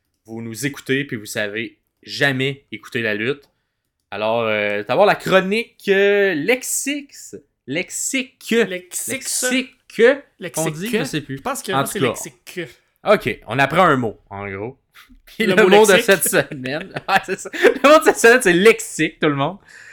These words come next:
Speaker 1: Euh, alors, le mot de cette semaine dans l'univers de la lutte, ça va être, euh, gimmick. Gimmick. Alors, euh, je vous ai fait trouver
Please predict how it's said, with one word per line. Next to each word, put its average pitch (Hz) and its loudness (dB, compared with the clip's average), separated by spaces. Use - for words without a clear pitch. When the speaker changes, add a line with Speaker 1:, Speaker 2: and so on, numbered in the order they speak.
Speaker 1:
Euh, 151 8
alors, 170 6
le 190 6
mot 247 6
de 294 8
cette 220 0
semaine 190 2
dans 160 4
l'univers 165 4
de 165 2
la 139 4
lutte, 147 -2
ça 127 -4
va 135 4
être, 147 -2
euh, 127 2
gimmick. 220 2
Gimmick. 202 0
Alors, 131 4
euh, 127 4
je 123 -4
vous 131 -4
ai - -4
fait 160 -4
trouver 180 -4